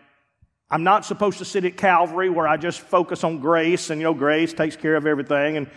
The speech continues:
God does whatever he wants to do and it's just all grace. I'm supposed to sit at Zion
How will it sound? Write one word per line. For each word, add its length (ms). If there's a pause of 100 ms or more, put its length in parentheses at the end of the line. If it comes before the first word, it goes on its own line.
(160)
God 260
does 220
whatever 300
he 40
wants 240
to 80
do 320
and 100
it's 80
just 160
all 200
grace. 580 (920)
I'm 160
supposed 280
to 60
sit 200
at 140
Zion 600